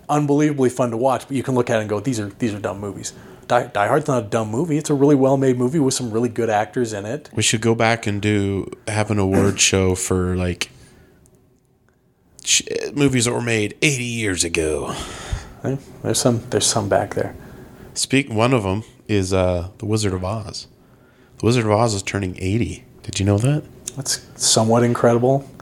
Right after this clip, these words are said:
Speaker 1: I, I think about that a lot every once in a while, of when I was, say, like, a teenager, that thirty years from that was, like, the sixties or
Speaker 2: Right.
Speaker 1: something like that, and thinking of how that seemed,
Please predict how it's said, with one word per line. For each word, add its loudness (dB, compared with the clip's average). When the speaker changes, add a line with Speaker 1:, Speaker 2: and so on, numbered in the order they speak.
Speaker 1:
I, 2
I 0
think 2
about 0
that 2
a 2
lot 2
every -4
once -6
in -4
a -4
while, -2
of -2
when 2
I 4
was, -2
say, 0
like, -2
a -2
teenager, 0
that -4
thirty 2
years 2
from -6
that 0
was, -4
like, -4
the -10
sixties -4
or -4
Speaker 2:
Right. 0
Speaker 1:
something -2
like 0
that, 2
and -4
thinking 0
of 2
how 4
that 0
seemed, -4